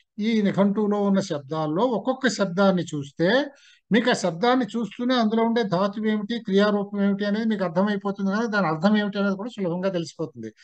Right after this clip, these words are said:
అంటే ప్రత్యక్షంగా మీకు నిఘంటువులో ఉన్న ఒక శ-, ఒక శబ్దాన్ని చూసినప్పుడు దాని అర్థం మీకు తెలిసిపోతుంది, సులభంగా తెలిసిపోతుంది. ఎందుకని? అందులో ఉండేటటువంటి క్రియ మీకు ప్రత్యక్షంగా కనిపిస్తూ ఉంటుంది కనుక. దీనికి ఉదాహరణ ఏం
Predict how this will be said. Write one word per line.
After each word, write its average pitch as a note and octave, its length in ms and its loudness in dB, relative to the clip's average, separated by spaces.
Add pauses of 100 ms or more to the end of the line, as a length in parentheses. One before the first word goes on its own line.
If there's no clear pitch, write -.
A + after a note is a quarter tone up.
(240)
అంటే D3 180 0
ప్రత్యక్షంగా D3+ 1120 -2 (560)
మీకు F3 240 0
నిఘంటువులో F3+ 640 0 (100)
ఉన్న F#3 120 -2
ఒక F3+ 120 -4
శ-, C#3 300 -16
ఒక C#3+ 100 -14
శబ్దాన్ని C#3+ 540 -2
చూసినప్పుడు E3 580 0 (460)
దాని A3+ 240 4 (120)
అర్థం E3+ 380 -2
మీకు A3+ 240 -4 (420)
తెలిసిపోతుంది, G3 600 -2
సులభంగా F#3 500 -2
తెలిసిపోతుంది. F3+ 580 -4 (100)
ఎందుకని? G3+ 420 0 (480)
అందులో G#3 320 4
ఉండేటటువంటి G3 720 2 (180)
క్రియ G#3 240 4
మీకు A#3+ 300 0
ప్రత్యక్షంగా G3 640 -2
కనిపిస్తూ F3 440 -4
ఉంటుంది D#3 440 -4
కనుక. C3+ 200 -6 (520)
దీనికి D3 280 0
ఉదాహరణ D#3+ 380 0
ఏం D#3+ 60 -2